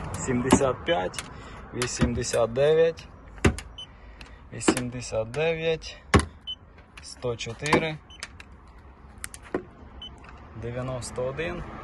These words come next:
дев'яносто один, дев'яносто один,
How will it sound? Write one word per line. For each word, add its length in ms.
дев'яносто 600
один, 320
дев'яносто 680
один, 320